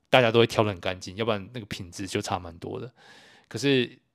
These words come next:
这种大量生产商业用的这种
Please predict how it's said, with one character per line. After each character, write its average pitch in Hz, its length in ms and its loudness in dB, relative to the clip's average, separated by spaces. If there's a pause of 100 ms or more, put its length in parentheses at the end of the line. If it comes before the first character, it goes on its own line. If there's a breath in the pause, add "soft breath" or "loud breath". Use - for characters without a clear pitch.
(100)
这 139 100 2
种 95 240 -2
大 123 160 10
量 117 180 2
生 110 220 -4
产 92 200 -6
商 117 400 -2
业 113 220 2
用 101 300 -2
的 - 220 -10
这 107 120 -6
种 131 440 -10